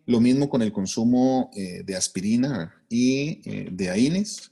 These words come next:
Hay informaciones, eh, estudios de laboratorio que sugieren un efecto inhibitorio, eh, en la tumorogénesis del cáncer de páncreas.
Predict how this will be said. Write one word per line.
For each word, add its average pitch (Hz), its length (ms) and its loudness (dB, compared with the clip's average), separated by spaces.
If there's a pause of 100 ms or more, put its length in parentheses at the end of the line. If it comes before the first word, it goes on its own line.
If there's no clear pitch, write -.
Hay 104 220 -2
informaciones, 110 920 -2
eh, 90 280 -12
estudios 139 480 2
de 131 80 2
laboratorio 131 640 2
que 131 100 -2
sugieren 117 540 -2 (460)
un 113 60 2
efecto 127 420 0
inhibitorio, 131 640 0 (300)
eh, 90 520 -6
en 95 140 -4
la 90 160 -6
tumorogénesis 101 880 -4
del 85 160 -10
cáncer 85 260 -8
de 127 100 -6
páncreas. 170 540 -2